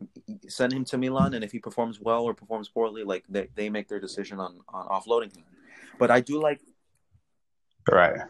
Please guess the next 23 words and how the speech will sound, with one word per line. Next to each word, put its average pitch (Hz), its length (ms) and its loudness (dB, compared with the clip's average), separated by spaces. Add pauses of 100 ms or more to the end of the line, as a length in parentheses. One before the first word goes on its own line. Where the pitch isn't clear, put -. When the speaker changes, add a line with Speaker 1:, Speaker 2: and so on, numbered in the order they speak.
(360)
Speaker 1:
Yeah, 135 180 8
Speaker 2:
I'm 151 80 8
pretty 196 180 8
sure 196 140 10
it 170 40 10
would 139 100 6
be 165 80 10
a, 143 60 10
Speaker 1:
absolutely. - 220 4 (160)
Speaker 2:
I'm 147 60 6
pretty 175 180 8
sure 185 100 10
it'd 160 100 8
be 147 80 10
a 123 60 10
loan, 117 260 10
right? 135 340 8 (320)
For 147 80 10
that, 151 260 10
I 139 160 8
don't 160 80 2
think 160 180 6
they're 139 120 6